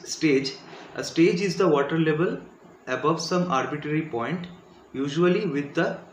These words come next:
zero height being near the riverbed in the river. So stage is the water level. It me-, means, uh, at a certain point you are trying to know the, what is the water level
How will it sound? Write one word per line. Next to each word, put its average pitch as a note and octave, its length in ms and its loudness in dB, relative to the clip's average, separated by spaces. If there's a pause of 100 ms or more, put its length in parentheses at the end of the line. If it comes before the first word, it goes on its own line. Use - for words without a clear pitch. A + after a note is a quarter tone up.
(240)
zero D#3+ 460 2
height C#3+ 560 -4
being D#3 420 -4
near B2+ 220 -4
the C3+ 200 0
riverbed C3+ 600 0 (100)
in A#2+ 160 -10
the E3 240 -6 (140)
river. G2 400 -6 (1300)
So - 180 -4
stage F#3 640 2 (260)
is D#3 180 -2
the G#3 140 4
water E3 400 4
level. A2 320 2
It C#3 100 -2
me-, - 340 -6
means, F3 400 -2
uh, C3+ 240 2
at C#3+ 160 0
a F3 60 2
certain F3 400 0
point E3+ 300 2 (480)
you C#3 100 2
are D#3 140 2
trying D#3+ 380 2
to G#3 120 4
know E3+ 280 4
the, F3+ 120 4
what C#3 240 4
is D#3+ 120 4
the E3 100 4
water C3 260 0
level D#3+ 460 0